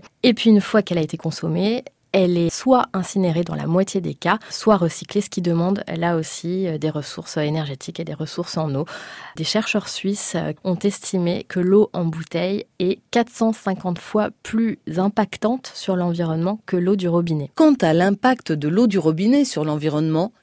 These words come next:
Speaker 2: il n'est pas négligeable.
Speaker 1: Il faut, euh, qu'elle passe par une usine de traitement, cette eau du robinet. Euh, il y a aussi des systèmes de pompage pour aller la chercher dans les nappes phréatiques, donc tout ça demande des ressources énergétiques.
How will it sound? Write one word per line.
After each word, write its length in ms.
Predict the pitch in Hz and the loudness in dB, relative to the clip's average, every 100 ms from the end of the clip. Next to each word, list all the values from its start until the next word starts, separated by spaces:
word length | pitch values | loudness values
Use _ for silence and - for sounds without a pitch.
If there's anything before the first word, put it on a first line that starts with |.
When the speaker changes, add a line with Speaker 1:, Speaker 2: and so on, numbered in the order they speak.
| - | -4
Speaker 2:
il 160 | 170 170 | 2 4
n'est 120 | 165 | 4
pas 180 | - 269 | 4 4
négligeable. 840 | 220 151 156 143 147 143 139 139 - | 4 2 -2 0 0 0 -2 -4 -4
Speaker 1:
Il 140 | - | -4
faut, 380 | 175 - 190 180 | -2 2 6 6
euh, 340 | 151 147 156 160 | 4 2 0 0
qu'elle 160 | 160 | 2
passe 160 | 160 175 | 2 2
par 180 | 170 143 | 2 4
une 140 | 160 | 8
usine 420 | 208 214 226 233 | 8 8 10 10
de 100 | 175 | 8
traitement, 560 | 151 - 190 - 214 294 | 4 2 4 6 6 6
cette 320 | - 170 - | 4 2 4
eau 40 | |
du 120 | 185 170 | 4 6
robinet. 460 | 165 170 196 285 - - - - | 6 6 8 6 4 -8 -10 -2
Euh, 120 | 165 | 2
il 60 | 160 | 2
y 40 | |
a 20 | |
aussi 140 | 156 - | 2 -2
des 80 | |
systèmes 480 | 143 - 214 240 214 | -2 0 4 6 8
de 80 | 175 | 6
pompage 480 | 165 208 240 240 - | 4 4 8 6 6
pour 160 | 190 | 4
aller 120 | 170 170 | 6 6
la 120 | 151 | 6
chercher 260 | 160 - | 4 2
dans 80 | 185 | 2
les 140 | 156 143 | 4 6
nappes 220 | 185 196 | 6 4
phréatiques, 400 | - 180 - 254 | 2 2 4 4
donc 160 | 185 | 4
tout 100 | 165 | 2
ça 160 | 180 180 | 2 4
demande 280 | 165 165 165 | 6 6 4
des 120 | 139 | 2
ressources 420 | 139 185 - 240 | 2 2 4 6
énergétiques. 720 | 208 185 160 160 - 311 262 | 6 6 6 2 2 2 2